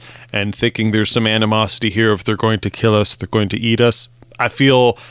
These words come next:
that Sid's presence is enough of a conflict to say, "We are screwed," or, "We're not, we're gonna be left behind by Andy." Like, that's enough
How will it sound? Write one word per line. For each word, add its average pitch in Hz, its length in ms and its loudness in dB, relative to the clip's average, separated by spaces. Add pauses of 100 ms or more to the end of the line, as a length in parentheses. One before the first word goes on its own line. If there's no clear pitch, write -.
(280)
that 120 240 0
Sid's 143 400 2
presence 135 760 0
is 107 160 -2
enough 110 300 0
of 120 120 -8
a 131 60 -2
conflict 131 720 -2
to 110 100 -4
say, 107 380 0 (440)
"We 120 260 2
are 104 120 2
screwed," 117 680 0
or, 104 200 -2
"We're 101 260 -4
not, 107 320 2 (420)
we're 127 80 -2
gonna 117 160 0
be 117 80 4
left 120 240 2
behind 117 420 0
by 107 140 0
Andy." 110 300 0
Like, 101 200 -4
that's 123 300 0
enough 104 600 -4